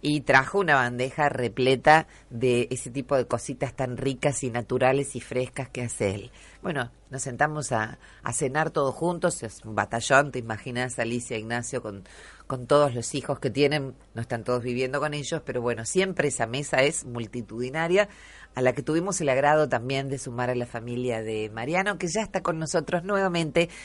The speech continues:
iniciando. Muchas gracias, Mariano, por estar acá en el inicio de este camino dos mil diecinueve, junto con toda la, la realidad de Radio Galilea, con sus recetas de comida saludable.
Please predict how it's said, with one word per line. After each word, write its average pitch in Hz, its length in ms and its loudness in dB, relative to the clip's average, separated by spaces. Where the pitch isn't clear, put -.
iniciando. 208 720 2
Muchas 185 260 -2
gracias, 170 400 2
Mariano, 147 420 2
por 135 140 -2
estar 135 380 2
acá 139 260 4
en 139 80 4
el 139 160 0
inicio 151 380 0
de 143 60 2
este 131 380 2
camino 165 380 2
dos 143 160 -2
mil 156 220 -2
diecinueve, 165 720 2
junto 160 300 0
con 139 220 -2
toda 143 340 8
la, 110 600 0
la 127 160 -4
realidad 143 440 2
de 131 140 2
Radio 143 320 -2
Galilea, 165 560 0
con 175 220 -2
sus 165 340 -4
recetas 160 720 2
de 147 100 -2
comida 127 680 2
saludable. 110 680 -2